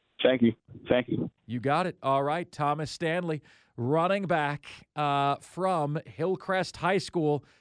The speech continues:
Speaker 2: taking on Burns. What do you guys think? Does Hillcrest have a shot? They have a shot, folks. They got a shot. I'm telling you, they've got a chance. And I'm not, you know, i-, this is when you worry about a game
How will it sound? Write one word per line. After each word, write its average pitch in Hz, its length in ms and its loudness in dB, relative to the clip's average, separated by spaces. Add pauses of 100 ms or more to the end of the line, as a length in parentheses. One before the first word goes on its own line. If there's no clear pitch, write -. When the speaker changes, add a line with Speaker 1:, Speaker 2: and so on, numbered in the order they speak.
(160)
Speaker 2:
taking 190 400 -2
on 196 220 0
Burns. 196 400 2
What 214 120 2
do 269 40 0
you 285 140 0
guys 214 300 2
think? - 360 -10 (460)
Does 165 160 0
Hillcrest 277 500 2
have 208 220 0
a 190 80 0
shot? 185 380 -2 (140)
They 233 200 0
have 359 160 -10
a 359 60 -2
shot, 214 420 -4
folks. - 480 -10 (440)
They 226 100 -2
got 302 140 4
a - 60 0
shot. 185 600 -2 (400)
I'm 180 120 -4
telling 247 360 2
you, 165 100 2
they've 175 160 0
got 214 160 0
a 165 40 -4
chance. - 580 -4 (340)
And 175 300 2
I'm 208 160 4
not, 247 340 2
you 196 160 -2
know, 190 360 2 (600)
i-, 165 140 -4
this 226 320 -2
is 277 180 -2
when 226 220 -2
you 196 120 2
worry 196 480 4
about 170 300 2
a 156 80 0
game 131 600 -4